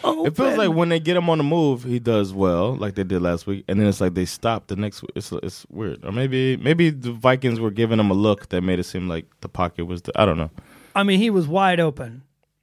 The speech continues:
Speaker 1: wide open. He had, he could have thrown O B J. O B J was basically walking backwards, wide open into the end zone,
Speaker 2: Mm.
Speaker 1: and, and he missed him. Uh, they gave the ball back to Kirk Cousins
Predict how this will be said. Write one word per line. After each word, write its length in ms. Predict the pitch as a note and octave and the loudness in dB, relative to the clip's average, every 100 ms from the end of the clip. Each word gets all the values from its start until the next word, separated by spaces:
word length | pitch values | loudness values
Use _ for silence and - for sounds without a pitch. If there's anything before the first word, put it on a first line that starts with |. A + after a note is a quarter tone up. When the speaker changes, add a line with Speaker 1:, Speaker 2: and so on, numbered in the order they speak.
| _ | _
Speaker 1:
wide 380 | D3+ F#3 A#3+ A#3 | -2 2 2 4
open. 300 | G#3+ F#3+ E3 | 2 2 -2
He 160 | D#3+ F#3+ | 0 0
had, 320 | F3+ F3 D3+ | 0 0 -2
he 160 | F3+ G3 | -4 -4
could 180 | F3+ G3+ | 0 0
have 120 | E3 | 0
thrown 380 | G3+ F#3+ F3+ E3 | 0 2 2 0
O 120 | F3+ | -2
B 140 | F3 | 0
J. 160 | E3 F#3 - | 0 -2 0
O 120 | A3 | 0
B 120 | A#3+ | 0
J 180 | A3 B3+ | 2 2
was 160 | G#3+ | 2
basically 320 | F#3 A#3+ A3 G3+ | 2 2 2 2
walking 460 | F3+ G#3 G3+ F3 | 4 2 2 -2
backwards, 540 | D3+ G3+ G#3+ F#3+ E3 D3 | 2 2 2 0 0 0
wide 360 | D3+ G#3+ G#3+ | 2 4 4
open 360 | G3 F#3+ F#3 D#3+ | 2 2 0 -4
into 320 | F3+ F#3 E3+ | -2 -2 -2
the 120 | E3 | -2
end 160 | F3 E3+ | -2 0
zone, 360 | D#3 D3 D3+ - | -2 -4 -6 -10
Speaker 2:
Mm. 240 | - E3+ C#3+ | -10 -10 -4
Speaker 1:
and, 300 | F#3+ E3 D#3+ | 0 0 -2
and 240 | F3 D#3 C#3 | -2 0 2
he 140 | D3+ | 2
missed 320 | C#3+ D3 D3 | 2 0 0
him. 220 | D#3 A#2+ A2+ - - - _ _ | -4 -6 -8 -16 -20 -20 _ _
Uh, 540 | D#3+ C#3+ C#3 C3+ C3+ C3+ _ - | -4 -2 -2 -2 -4 -8 _ -8
they 120 | E3+ | -4
gave 180 | D3+ F3+ | 0 2
the 80 | E3+ | 2
ball 220 | F#3 G3 | 4 4
back 220 | F#3+ F#3+ | 4 0
to 80 | G3 | -2
Kirk 240 | - F#3 | 0 0
Cousins 680 | - F3+ E3+ F3 D#3+ - - | 4 2 2 -2 -2 -6 -12